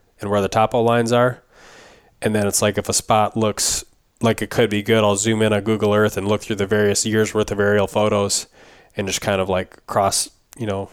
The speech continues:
reference, like, where the deer trails are and stuff. And it's like, if, yeah, if it looks really good on Google Earth, then regardless of what it looks like on onX, I'll just drop a waypoint on onX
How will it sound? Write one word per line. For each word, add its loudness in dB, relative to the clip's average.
reference, 0
like, -2
where 4
the -2
deer 0
trails 2
are 4
and 0
stuff. 0
And -4
it's -4
like, -2
if, -6
yeah, 4
if 0
it -4
looks -2
really 0
good 2
on 0
Google 0
Earth, 0
then 0
regardless 2
of -2
what 2
it 2
looks 0
like 0
on 0
onX, 2
I'll -2
just -4
drop 2
a 0
waypoint 0
on 2
onX -2